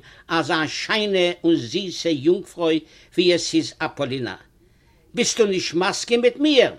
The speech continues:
מסכים, מסכים, האט דער פאנוס אויפגעהויבן די האנט און זיך פארנייגט פאר אפאלינא. זי איז די שענסטע מיידל אין ירושלים. אפאלינא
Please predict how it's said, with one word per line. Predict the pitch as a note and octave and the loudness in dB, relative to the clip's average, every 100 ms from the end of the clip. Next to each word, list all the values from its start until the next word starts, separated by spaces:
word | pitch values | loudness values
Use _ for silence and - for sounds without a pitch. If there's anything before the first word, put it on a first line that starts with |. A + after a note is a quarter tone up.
| - _ _ _ _ _ _ _ - _ - | -20 _ _ _ _ _ _ _ -20 _ -4
מסכים, | B2+ G#3 G#3+ - - E3 C#3 C#3 D3 | 4 4 4 -2 0 0 2 0 2
מסכים, | G#3+ - - E3 | 2 0 0 0
האט | D#3+ D#3+ | 0 -4
דער | D#3+ - | -6 -4
פאנוס | E3 D#3 C#3 - _ _ - | -4 -4 -4 -16 _ _ 0
אויפגעהויבן | F#3+ F3+ - E3+ E3 D#3+ | 2 2 2 2 4 4
די | E3 | 2
האנט | C#3 E3+ E3+ E3 | 0 0 0 0
און | E3+ | -2
זיך | D#3+ E3 | -2 -6
פארנייגט | - E3 D#3 D#3 D3+ - | -6 -4 0 0 -2 -4
פאר | D#3 D3+ | -6 -4
אפאלינא. | D3 D3+ C#3 C3 A2+ G#2+ _ _ - - | -4 -6 -6 -6 -8 -10 _ _ -20 -10
זי | - G3 F#3+ | -4 0 2
איז | D#3+ | 2
די | E3 | -2
שענסטע | - A3+ C4 - - - - A#3+ | -2 -2 -2 -6 -12 -10 -4 -2
מיידל | A3 F3+ G#3+ G#3 G3 F#3+ | -2 -2 0 -2 -4 -4
אין | F#3+ | 0
ירושלים. | F3 E3 D3+ D#3 D3 C3+ A2 G2 - _ _ _ _ _ _ _ | 0 -2 -6 -8 -6 -6 -8 -14 -20 _ _ _ _ _ _ _
אפאלינא | - B2 B2+ A#2+ C#3+ | -10 -6 -6 -2 -2